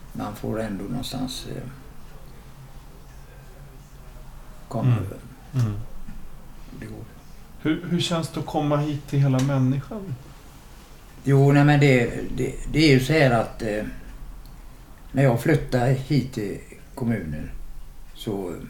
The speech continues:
Speaker 1: jag kände ju en del människor som, från Göteborg som hade haft samma liv som mig, som gick till RIA. Och då låg ju Ria där nere på andra sidan ån.
Speaker 2: Mm.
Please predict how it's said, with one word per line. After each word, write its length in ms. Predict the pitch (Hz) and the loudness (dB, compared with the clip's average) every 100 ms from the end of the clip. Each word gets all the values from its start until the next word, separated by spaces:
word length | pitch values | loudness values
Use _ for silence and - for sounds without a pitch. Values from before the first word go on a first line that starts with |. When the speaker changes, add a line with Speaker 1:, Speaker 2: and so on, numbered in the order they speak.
| - - - | -16 -18 -10
Speaker 1:
jag 120 | 117 | -6
kände 360 | - 135 110 110 | 4 6 6 2
ju 60 | 101 | -2
en 120 | 113 | -2
del 160 | 117 | -2
människor 440 | 104 113 95 92 92 | 0 -2 -4 -8 -10
som, 200 | 117 113 - - - - | -8 -10 -12 -18 -18 -10
från 180 | 98 101 | -8 -8
Göteborg 600 | 95 101 95 110 123 - - - - - - - - - - - | -10 -8 -6 -4 -6 -10 -20 -20 -20 -20 -20 -20 -20 -20 -20 -18
som 200 | - 117 | -10 -8
hade 160 | 107 107 | -4 -4
haft 160 | 101 | -4
samma 180 | 110 95 | -6 -6
liv 120 | 98 - | -8 -8
som 160 | 113 | -8
mig, 220 | 71 131 - - - - - - - - - | -8 -8 -12 -18 -20 -20 -18 -18 -18 -20 -14
som 220 | - 123 | -2 2
gick 320 | 127 107 - - | 4 4 -2 -2
till 120 | 127 | 2
RIA. 360 | 156 87 71 - - - - - - | 4 2 -2 -8 -16 -20 -20 -18 -6
Och 80 | 117 | -2
då 280 | 110 135 | 2 4
låg 240 | 147 135 123 | 6 6 6
ju 100 | 120 | 4
Ria 340 | 139 101 95 | 4 4 0
där 120 | 104 | -2
nere 260 | 110 104 95 | -4 -4 -6
på 100 | 107 | -8
andra 180 | 107 101 | -8 -8
sidan 340 | - - 95 127 | -6 -6 -2 2
ån. 360 | 143 107 - - - - - - - - | 2 2 -2 -10 -12 -12 -12 -12 -10 0
Speaker 2:
Mm. 160 | 117 | 0